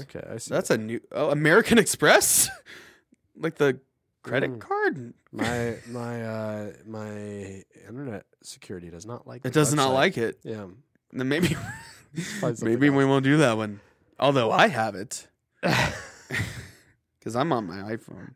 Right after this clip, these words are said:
Speaker 1: Yeah.
Speaker 2: It doesn't care. Uh, let's do, um,
Speaker 1: Let's
Speaker 2: wait, here's
Speaker 1: see.
Speaker 2: a Loot Crate quiz. Are you a true re-, retro gaming fan? Eh, no, that's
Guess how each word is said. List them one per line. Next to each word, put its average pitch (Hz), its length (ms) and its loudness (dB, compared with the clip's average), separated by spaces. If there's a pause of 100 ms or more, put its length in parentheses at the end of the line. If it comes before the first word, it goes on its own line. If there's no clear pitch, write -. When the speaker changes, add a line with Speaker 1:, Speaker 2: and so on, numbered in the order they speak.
(140)
Speaker 1:
Yeah. 113 360 -8 (260)
Speaker 2:
It 123 80 -2
doesn't 120 340 0
care. 113 380 -14 (1800)
Uh, 127 540 4
let's 139 280 0
do, 147 360 4
um, 117 420 0 (3750)
Speaker 1:
Let's 95 120 -10
Speaker 2:
wait, 127 120 -2
here's 139 200 -2
Speaker 1:
see. 131 60 -2
Speaker 2:
a - 20 0
Loot 117 360 -4
Crate 110 340 -4
quiz. 113 640 -6 (280)
Are 123 80 -4
you 139 120 2
a 127 40 2
true 151 380 0
re-, 139 300 2
retro 127 420 -4
gaming 120 360 -6
fan? - 180 -14
Eh, 110 260 -8
no, 87 300 -12
that's - 220 -20